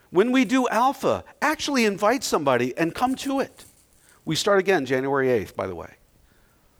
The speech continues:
Join us for prayer on Thursday nights on Zoom, or come over here, you know, from seven to nine, and I'll be here, and you can pray along with me anytime during that time,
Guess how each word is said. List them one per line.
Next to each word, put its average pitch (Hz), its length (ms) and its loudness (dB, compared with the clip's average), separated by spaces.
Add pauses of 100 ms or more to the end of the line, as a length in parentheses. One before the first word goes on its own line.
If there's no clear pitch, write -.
(1500)
Join 254 320 2
us 311 180 2
for 277 160 2
prayer 277 440 6
on 196 140 6
Thursday 233 360 2
nights 226 300 4
on 190 160 2
Zoom, 240 420 2
or 202 160 4
come 285 220 -2
over 269 260 6
here, 180 400 4 (300)
you 190 140 2
know, 185 180 6
from 190 300 -4
seven 254 380 4
to 233 60 4
nine, 226 400 6
and 185 160 4
I'll 214 140 8
be 247 240 2
here, 180 220 6
and 151 100 2
you 180 80 -6
can 196 140 0
pray 226 220 4
along 226 280 6
with 226 200 -2
me 165 140 2
anytime 269 520 0
during 226 180 2
that 214 160 6
time, 202 480 4